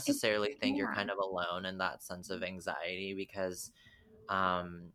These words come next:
Speaker 2: singing is really personal. I don't know why, but it
Speaker 1: Yeah, I
Speaker 2: just
Speaker 1: think it's, like,
Speaker 2: is.
Speaker 1: so intimate, like,
Speaker 2: Yeah.
Speaker 1: randomly, you
Speaker 2: Yeah.
Speaker 1: know?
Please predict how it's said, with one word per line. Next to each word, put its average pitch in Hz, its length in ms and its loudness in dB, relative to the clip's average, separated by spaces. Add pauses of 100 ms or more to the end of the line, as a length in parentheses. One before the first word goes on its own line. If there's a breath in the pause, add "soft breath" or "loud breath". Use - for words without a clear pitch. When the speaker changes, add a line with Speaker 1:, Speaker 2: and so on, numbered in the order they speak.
Speaker 2:
singing 165 360 -4
is 117 140 -2
really 113 200 0
personal. 101 440 -2
I 101 100 2
don't 143 200 -2
know 139 120 2
why, 87 640 0
but - 220 0
it 320 80 8
Speaker 1:
Yeah, - 0 -
I 330 100 10
Speaker 2:
just 262 140 2
Speaker 1:
think 277 140 6
it's, - 120 -2 (100)
like, 294 140 2
Speaker 2:
is. - 80 -8 (160)
Speaker 1:
so 247 200 10
intimate, 247 760 4
like, 208 180 -2 (280)
Speaker 2:
Yeah. 185 160 0
Speaker 1:
randomly, - 120 0 (800)
you 202 180 6
Speaker 2:
Yeah. 180 300 6
Speaker 1:
know? 247 140 2